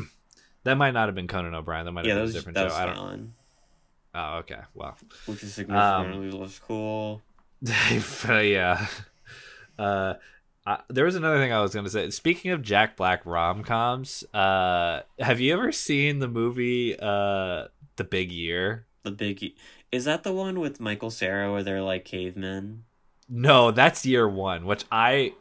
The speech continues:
Speaker 1: watched, like, thirty minutes of and then turned it off because it was making me angry.
Speaker 2: I watched, like, a decent amount of it at, like, my cousin's house 'cause I just didn't change the channel, and it was, it's
Speaker 1: Uh-huh.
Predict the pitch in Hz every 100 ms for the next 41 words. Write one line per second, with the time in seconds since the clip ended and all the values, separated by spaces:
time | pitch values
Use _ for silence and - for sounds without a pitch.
0 | - 107 107 113 135 - - - 113 107
1 | 98 - - _ - _ _ _ _ -
2 | - 123 127 123 107 101 110 143 147 -
3 | 104 95 - - 110 107 - 90 73 -
4 | - 98 - 92 - 92 90 - 95 87
5 | 87 82 82 67 80 - 110 - _ 98
6 | 101 117 131 165 156 113 101 104 110 95
7 | 95 95 98 98 95 95 95 98 92 95
8 | 90 95 104 95 92 92 - 98 90 90
9 | 92 - 92 92 95 95 95 - 95 87
10 | 90 90 90 92 98 95 92 - 95 101
11 | 98